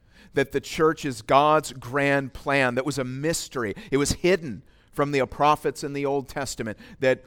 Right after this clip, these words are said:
when Messiah would come, he would not just forgive sins, and Gentiles would just not somehow be saved off on their own, but that God would unite Jew and Gentile together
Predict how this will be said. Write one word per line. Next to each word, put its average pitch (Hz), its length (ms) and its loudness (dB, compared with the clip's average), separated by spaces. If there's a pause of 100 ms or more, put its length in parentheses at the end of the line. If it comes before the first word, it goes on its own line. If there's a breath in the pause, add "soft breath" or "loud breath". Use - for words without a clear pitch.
when 135 300 0
Messiah 156 540 2
would 143 180 -2
come, 143 220 -2
he 131 80 -2
would 127 140 -2
not 156 240 0
just 156 220 -6
forgive 135 360 -2
sins, 131 540 -6 (200 loud breath)
and 123 120 -10
Gentiles 147 520 -2
would 139 120 -6
just 147 220 -6
not 151 200 -2
somehow 147 460 0
be 143 140 -2
saved 147 360 -2
off 139 300 2
on 139 180 0
their 131 220 2
own, 135 240 -2 (240 loud breath)
but 139 160 -2
that 139 180 0
God 143 300 6
would 143 180 -4
unite 131 540 0
Jew 147 460 0
and 156 260 -2
Gentile 147 640 0
together 139 640 0